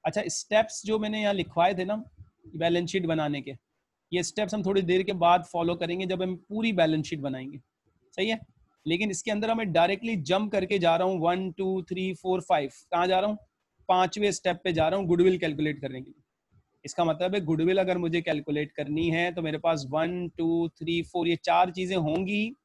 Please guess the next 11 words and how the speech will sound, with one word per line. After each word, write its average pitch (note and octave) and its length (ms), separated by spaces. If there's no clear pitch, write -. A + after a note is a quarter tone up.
तो F#3+ 100
मैं F#3+ 140
goodwill F3 320
calculate E3 440
कर E3 120
सकता - 300
हूँ, D4 180
वरना D#3 160
मैं E3+ 140
goodwill D#3 300
calculate D3+ 480